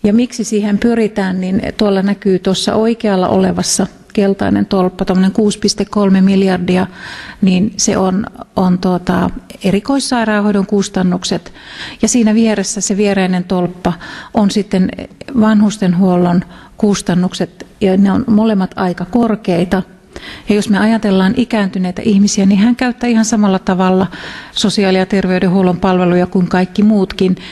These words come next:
niin osa tuosta erikoissairaanhoidon kustannuksista on myös ikäihmisille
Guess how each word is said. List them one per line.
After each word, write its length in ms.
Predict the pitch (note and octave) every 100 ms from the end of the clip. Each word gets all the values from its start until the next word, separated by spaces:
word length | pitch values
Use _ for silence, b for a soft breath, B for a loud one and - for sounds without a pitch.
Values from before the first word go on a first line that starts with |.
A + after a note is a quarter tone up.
| B
niin 120 | G#3+ G#3
osa 320 | B3+ B3 A3+
tuosta 320 | - F#3+ -
erikoissairaanhoidon 1040 | - G#3 F#3+ F#3 F#3 - F3+ F3+ F3 F3+ -
kustannuksista 760 | F#3+ - F3 - - - - -
on 240 | A#3+ B3
myös 300 | G#3 F#3+ F3+
ikäihmisille 840 | G3+ G3 F#3+ - F3+ F#3 - -